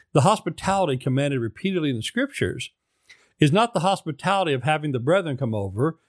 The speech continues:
uh, for cake and coffee. It's not having your neighbor over, uh, for tea, uh, and, and some cookies. It, it's not doing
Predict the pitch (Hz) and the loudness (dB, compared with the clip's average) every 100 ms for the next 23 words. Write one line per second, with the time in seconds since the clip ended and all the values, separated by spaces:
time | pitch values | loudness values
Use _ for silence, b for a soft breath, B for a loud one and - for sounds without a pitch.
0 | _ 123 120 113 - 135 - 139 135 131 | _ -4 -2 -2 -2 -2 0 0 -2 -4
1 | - 190 170 - - _ _ b b b | -2 -2 -2 -6 -8 _ _ b b b
2 | 143 156 175 165 175 170 147 139 127 185 | 0 4 2 4 0 0 -2 0 2 2
3 | 240 190 - 120 92 101 151 190 _ _ | 2 -2 -2 -4 -4 -2 -2 -2 _ _
4 | _ - 131 107 107 - 147 - 208 175 | _ 0 0 0 -4 -2 -2 0 0 4
5 | 143 240 - _ - 135 135 135 143 147 | 2 0 -4 _ -4 0 0 0 -2 -2
6 | 147 147 147 131 147 - 302 135 90 - | -2 -2 -2 -4 -2 -2 0 -2 -4 -14
7 | _ _ - 170 160 - 135 175 208 180 | _ _ 0 2 2 0 2 2 2 -2